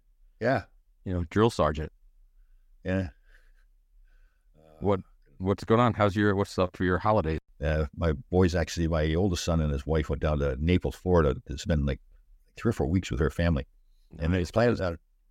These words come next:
Speaker 1: yeah, they're planning on, uh, uh, spending Christmas there. Uh, but they're very much <laughs> like I am, where they, they love to be at their home. Um,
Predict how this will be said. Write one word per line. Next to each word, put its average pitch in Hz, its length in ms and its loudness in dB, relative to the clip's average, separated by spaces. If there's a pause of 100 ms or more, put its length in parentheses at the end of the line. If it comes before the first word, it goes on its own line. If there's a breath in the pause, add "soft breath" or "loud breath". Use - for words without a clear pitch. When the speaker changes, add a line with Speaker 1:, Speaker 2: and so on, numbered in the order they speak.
Speaker 1:
yeah, 92 140 0
they're 90 140 0
planning 123 300 2
on, 87 240 0
uh, 80 220 -2 (720)
uh, 82 140 0
spending 87 460 2
Christmas 78 340 -2
there. 65 360 -4 (140)
Uh, 80 180 0
but 82 200 -2
they're 123 260 2
very 110 180 4
much 110 240 -2
<laughs> - 60 -10
like 85 100 -6
I 87 140 0
am, 101 200 0
where 87 140 0
they, 90 220 0 (100)
they 101 120 2
love 90 180 0
to 82 60 -2
be 85 120 2
at 82 40 0
their 80 100 0
home. 90 240 -2 (760)
Um, 71 300 -2